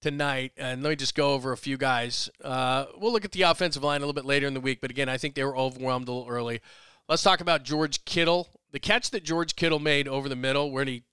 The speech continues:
tipped it to himself about ten times, was amazing. Um, I do think, and Brock Purdy said this before the last game,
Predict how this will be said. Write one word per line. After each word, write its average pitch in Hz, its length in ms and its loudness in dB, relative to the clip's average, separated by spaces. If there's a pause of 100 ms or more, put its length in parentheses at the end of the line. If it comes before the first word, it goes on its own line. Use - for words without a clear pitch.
tipped 165 220 -4
it 151 100 -4
to 147 100 -4
himself 139 340 0
about 120 220 -4
ten 131 200 -6
times, 123 360 -4
was 110 120 -10
amazing. 120 640 -8 (840)
Um, 110 320 -6 (480)
I 160 100 2
do 160 200 0
think, 160 260 0
and 143 100 -4
Brock 180 220 2
Purdy 156 220 -2
said 143 200 0
this 135 140 -6
before 139 260 -6
the 120 80 -8
last 123 300 2
game, 123 300 -4